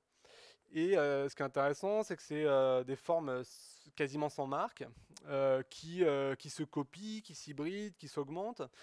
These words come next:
Et là, euh, cet objet a été f-, vraiment réalisé pour une micro-niche. Donc par exemple, il a une, euh, une source d'alimentation, enfin une batterie, euh, qui peut durer jusqu'à une semaine. Euh, il fonctionne avec trois cartes sim pour que plusieurs personnes puissent l'utiliser ou qu'on puisse utiliser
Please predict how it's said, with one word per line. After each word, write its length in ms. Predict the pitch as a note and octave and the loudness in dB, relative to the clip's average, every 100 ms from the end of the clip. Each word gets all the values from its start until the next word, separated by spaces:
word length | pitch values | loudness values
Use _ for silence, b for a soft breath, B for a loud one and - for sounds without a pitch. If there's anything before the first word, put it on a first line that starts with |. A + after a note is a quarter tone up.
| B B | B B
Et 140 | C#3 C#3 | -4 6
là, 260 | E3+ G#3 | 6 8
euh, 120 | F3 | 4
cet 200 | D3+ D#3+ | 2 0
objet 240 | E3 D3+ A3+ | -2 2 2
a 80 | G3+ | 2
été 200 | - C#3+ | -2 -8
f-, 200 | - B2 | -10 -2
vraiment 260 | C3+ F3+ | 0 2
réalisé 440 | F3+ E3+ D3+ D#3 G3 | 4 2 2 0 0
pour 180 | E3+ | -2
une 140 | D3+ C3+ | -6 -6
micro-niche. 600 | D3 F#3+ - D3 C3+ - C#3 B B B B - | -6 -6 -6 -6 -8 -14 -20 B B B B -12
Donc 140 | C3+ | -4
par 120 | C3+ | 0
exemple, 220 | C3+ E3+ | 0 -2
il 80 | D3+ | 0
a 60 | D3 | 2
une, 120 | C#3+ | 2
euh, 360 | C3 B2+ B2 C3 | 0 0 -2 -4
une 80 | |
source 240 | C3 E3+ C#3 | -6 -6 0
d'alimentation, 560 | C3+ C#3 C#3 D#3 - | 0 0 -4 -6 -8
enfin 140 | D3 C#3 | -8 -6
une 100 | C3 | 2
batterie, 480 | C#3+ - E3 E3+ E3+ | 0 0 -10 -2 0
euh, 140 | B2 | -2
qui 120 | - | -4
peut 120 | - | -12
durer 160 | C3+ D3 | -2 -2
jusqu'à 160 | C#3+ C#3 | 0 -4
une 100 | C3 | -4
semaine. 540 | D#3+ D#3 E3+ F3+ E3+ | -4 0 0 -2 -2
Euh, 260 | C3+ B2 B2 A#2+ B B B B B C#3+ | -4 -4 -8 -12 B B B B B -20
il 80 | |
fonctionne 320 | B2+ D3+ F#3 E3+ | -8 -4 0 2
avec 180 | C#3 | 0
trois 160 | - F3+ | 2 2
cartes 260 | E3+ D3+ D#3 | 2 -2 -8
sim 320 | - F3+ G3+ | -8 -10 -10
pour 120 | C#3+ | -12
que 100 | - | -12
plusieurs 280 | C3 C#3+ D3 | -12 -6 -6
personnes 400 | D3+ C#3 D#3 D3+ | -4 -4 -4 -6
puissent 180 | C#3+ - | -10 -18
l'utiliser 540 | C3+ C#3 C3+ D3+ F3 | -14 -12 -6 -2 0
ou 120 | F3+ | 0
qu'on 120 | F3 C3 | -4 -14
puisse 180 | C3 | -14
utiliser 320 | C#3 B2 C#3 | -20 -14 -12